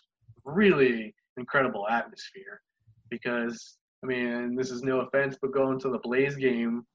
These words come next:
that was, uh, I went to the Atlanta Blaze game before the, the Broncos game. They were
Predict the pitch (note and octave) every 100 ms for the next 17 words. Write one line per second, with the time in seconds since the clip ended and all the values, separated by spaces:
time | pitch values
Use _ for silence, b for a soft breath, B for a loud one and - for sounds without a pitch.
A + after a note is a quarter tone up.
0 | - A#2+ B2+ A#2 - A#2+ A2+ A#2 B2 B2
1 | A#2 A2 A#2 A2 A#2 A#2 C3 B2 G#2 G#2+
2 | - - C3 C3+ G#2+ G2+ - A#2 A2 G#2+
3 | A2+ G2 - G#2 A2 G#2 G#2+ A2+ A#2+